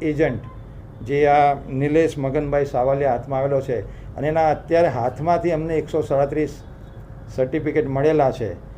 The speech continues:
તો બે હજાર અગિયારથી કદાચ એણે આનાથી ઘણે, ઘણા બધા માણસોને આ રીતે પ્રોવાઈડ કર્યા એવી શક્યતા છે.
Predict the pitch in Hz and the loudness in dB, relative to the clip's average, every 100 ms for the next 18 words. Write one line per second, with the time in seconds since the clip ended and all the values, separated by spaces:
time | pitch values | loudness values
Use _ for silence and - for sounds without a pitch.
0 | - - - 143 139 151 165 170 165 151 | -16 -14 -8 -4 2 4 4 4 4 2
1 | 143 165 160 165 156 156 156 151 156 156 | 2 2 2 -2 0 4 4 4 2 2
2 | 147 156 156 151 117 - 147 160 135 120 | 2 0 0 -4 -8 -2 0 0 -2 -2
3 | 131 151 151 156 147 143 139 143 143 139 | 0 0 2 2 2 -2 -4 -2 -2 -2
4 | 139 139 127 135 135 139 131 131 117 120 | -4 -2 0 0 0 0 0 -2 -6 -4
5 | 131 139 135 139 | -2 -2 -2 -6